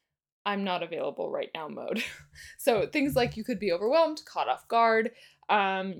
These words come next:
you could feel unprepared, you could feel self-conscious, you could feel a lot of pressure. All things like that, I feel like, have led to situations where I find myself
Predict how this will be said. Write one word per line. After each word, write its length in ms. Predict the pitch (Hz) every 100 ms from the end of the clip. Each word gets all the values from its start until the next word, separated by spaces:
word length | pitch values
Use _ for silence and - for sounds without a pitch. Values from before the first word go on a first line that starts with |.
| 165
you 120 | 185
could 380 | - - 202 170
feel 380 | - - 202 190
unprepared, 640 | - 175 190 - 285 294 220
you 60 |
could 160 | 202 180
feel 180 | 165 151
self-conscious, 800 | - 170 - 254 247 233 226
you 60 | 190
could 140 | 190
feel 200 | 180 180
a 40 | 165
lot 140 | 151
of 120 | - -
pressure. 560 | - 208 - 220 208 _ -
All 260 | 233 262 285
things 400 | 277 254 240 220
like 220 | 214 175
that, 320 | 185 196 226
I 140 | 190 208
feel 280 | - 196 196
like, 200 | 190 180
have 180 | 190
led 220 | 175 185 175
to 60 |
situations 680 | 165 175 - 160 - 165 180
where 140 | 151
I 60 | 147
find 220 | - 160
myself 400 | 139 160 143 -